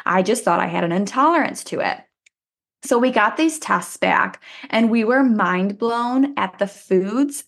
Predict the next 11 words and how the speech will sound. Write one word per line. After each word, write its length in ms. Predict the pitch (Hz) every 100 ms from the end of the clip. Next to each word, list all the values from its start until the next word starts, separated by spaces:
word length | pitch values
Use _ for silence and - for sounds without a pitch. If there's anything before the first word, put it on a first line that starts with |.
| -
that 420 | 190 180 185 170
we 560 | 196 202 220 247 262 -
showed 640 | - - 190 180 196 220
intolerant 800 | 202 185 - 175 190 220 240 233 -
and 300 | 254 330 381
allergic 760 | 240 233 214 285 349 196 180
to, 180 | - 170
like, 240 | 175 180 185
legitimately 800 | 185 196 180 233 269 285 277 277
allergic 560 | 226 190 185 185 - -
to, 360 | 175 - -